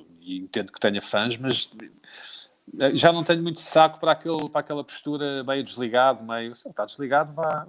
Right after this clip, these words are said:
vá, enfim, retire-se, não é? Acho que o Giovinazzi é possível ter melhor, ne-, nem sequer entendi bem porque é que o Giovinazzi continuou. Ahm,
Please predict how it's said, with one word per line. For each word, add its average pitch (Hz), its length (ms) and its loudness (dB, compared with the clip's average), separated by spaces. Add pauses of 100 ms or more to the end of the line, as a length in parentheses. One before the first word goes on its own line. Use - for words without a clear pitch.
(140)
vá, 139 340 -4 (220)
enfim, 185 240 -20 (220)
retire-se, - 360 -8
não 95 100 -10
é? 107 60 -12 (360)
Acho 117 240 2
que 123 100 -4
o 110 80 0
Giovinazzi 113 560 4
é 98 40 -4
possível 98 420 -4
ter 104 180 -6
melhor, 98 340 -2
ne-, 120 160 -8
nem 120 200 -2
sequer 120 260 2
entendi 117 400 2
bem 110 240 2
porque - 280 -8
é 107 40 -2
que - 100 -20
o 101 60 -12
Giovinazzi 104 420 -4
continuou. 98 560 -12 (640)
Ahm, 104 520 -2